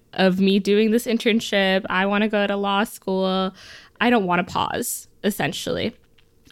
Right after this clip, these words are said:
That was my immediate reaction. And it wasn't until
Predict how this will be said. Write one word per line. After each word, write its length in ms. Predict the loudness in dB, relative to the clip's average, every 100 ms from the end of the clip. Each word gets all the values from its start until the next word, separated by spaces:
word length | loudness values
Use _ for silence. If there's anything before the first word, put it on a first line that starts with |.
| 0
That 160 | 2
was 180 | 4 4
my 100 | 4
immediate 480 | 2 2 2 2 -2
reaction. 680 | 0 -2 -2 -4 -4 -4 -4
And 140 | -2
it 240 | 0 -2 -6 -4
wasn't 500 | -2 0 0 0 -2
until 680 | -6 -4 -2 0 0 -2